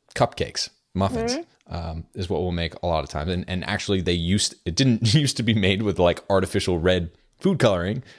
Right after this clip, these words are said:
Speaker 1: It was
Speaker 2: Right.
Speaker 1: made with, with beets. And so
Speaker 2: Okay.
Speaker 1: we use beets and sweet potatoes a lot,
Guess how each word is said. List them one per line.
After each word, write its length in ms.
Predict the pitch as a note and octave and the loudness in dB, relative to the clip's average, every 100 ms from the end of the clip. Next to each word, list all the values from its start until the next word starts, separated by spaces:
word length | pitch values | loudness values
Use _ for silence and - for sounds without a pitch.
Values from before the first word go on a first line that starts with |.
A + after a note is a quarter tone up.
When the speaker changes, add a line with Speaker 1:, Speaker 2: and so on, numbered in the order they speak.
| - | -4
Speaker 1:
It 80 | G2 | 2
was 160 | G#2 G2 | 4 4
Speaker 2:
Right. 80 | |
Speaker 1:
made 280 | G2 G2+ F2+ | 4 4 2
with, 460 | E2+ F#2 F2 D#2+ - | 2 2 2 -2 -4
with 240 | F#2 E2 | -4 0
beets. 560 | A2+ G3+ - - - - | 0 0 0 -2 -2 -6
And 140 | F#2 F2+ | -2 0
so 300 | - F#2 F2 | 2 2 2
Speaker 2:
Okay. 160 | G#2+ B2+ _ - | -2 -6 _ -2
Speaker 1:
we 120 | G#2 | 4
use 300 | B2 A#2 F#2+ | 6 6 4
beets 540 | F#2+ G#2+ A2+ A2+ - - | 0 2 2 2 0 -2
and 220 | F#2 F2 | -4 -2
sweet 280 | - A2 G2 | 0 0 -2
potatoes 460 | F2+ F#2+ F2+ E2 A#1+ | 0 0 2 0 0
a 60 | |
lot, 420 | E2+ E2+ F2 - | 0 2 2 -2